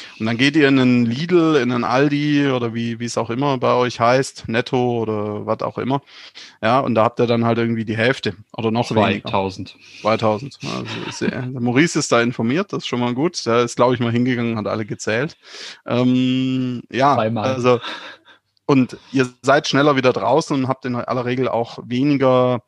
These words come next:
Speaker 1: weniger Aufwand, also euer Gehirn, das ja auch, äh, entsprechend Energie sparen möchte, hat, muss sich weniger zwischen gewissen Dingen entscheiden. Und so ähnlich, vereinfacht gesagt, verhält sich's auch mit dem riesengroßen Shop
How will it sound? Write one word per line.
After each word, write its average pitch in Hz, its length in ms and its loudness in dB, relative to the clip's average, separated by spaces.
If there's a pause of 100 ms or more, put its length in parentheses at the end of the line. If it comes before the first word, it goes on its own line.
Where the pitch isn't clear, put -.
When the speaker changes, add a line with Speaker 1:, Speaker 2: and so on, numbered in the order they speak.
(420)
Speaker 1:
weniger 120 480 0
Aufwand, 139 640 0
also 110 240 -2
euer 107 180 -4
Gehirn, 117 400 0
das 113 160 -4
ja 107 120 -2
auch, - 420 -8
äh, - 240 -10
entsprechend 113 640 -10 (1040)
Energie 131 360 2
sparen 143 400 4
möchte, 135 320 2
hat, - 320 -4
muss 127 300 0
sich - 280 -6
weniger 123 480 2
zwischen 113 340 -6
gewissen 110 320 -6
Dingen 107 280 -6
entscheiden. 104 600 -10 (1500)
Und 127 140 0
so 131 80 2
ähnlich, 131 640 2 (580)
vereinfacht 113 420 -4
gesagt, - 440 -6
verhält 107 260 -2
sich's - 160 -8
auch - 240 -4
mit - 240 -8
dem 110 240 -4
riesengroßen 113 760 0
Shop - 300 -8